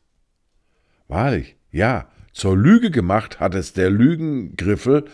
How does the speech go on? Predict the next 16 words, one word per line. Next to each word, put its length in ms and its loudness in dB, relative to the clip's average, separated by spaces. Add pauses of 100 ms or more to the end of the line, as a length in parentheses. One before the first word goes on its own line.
(200)
der 100 -4
Schriftgelehrten. 800 -4 (1300)
Zu 180 -6
Schanden 420 -2
geworden 420 2
sind 220 -4
die 100 -4
Weisen. 480 -2 (460)
Sie 80 -6
sind 260 -2
erschrocken 560 -6
und 220 -10
haben 220 -4
sich 180 -6
selbst 320 -2
gefangen. 440 -8